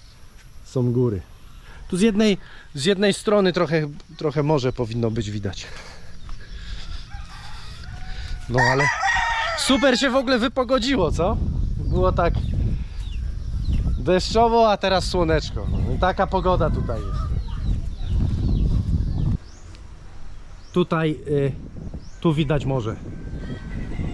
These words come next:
wiem, czy to będzie dobrze widać, ale, ale trochę widać. A tak dookoła są góry.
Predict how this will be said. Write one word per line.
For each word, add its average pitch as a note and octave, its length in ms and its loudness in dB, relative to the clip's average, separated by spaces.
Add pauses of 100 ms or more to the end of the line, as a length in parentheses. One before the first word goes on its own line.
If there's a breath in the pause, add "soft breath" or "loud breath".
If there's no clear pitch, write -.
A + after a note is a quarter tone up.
wiem, D3 80 4
czy - 120 -6
to D3+ 100 2
będzie C3+ 260 0
dobrze C#3+ 300 0
widać, F#3+ 340 2
ale, E3 300 0
ale D3+ 160 0
trochę D3+ 320 0
widać. A2 400 -6 (2750)
A - 80 0
tak F3 260 -2 (1700)
dookoła C#3+ 480 0
są B2 220 -4
góry. A2 220 -4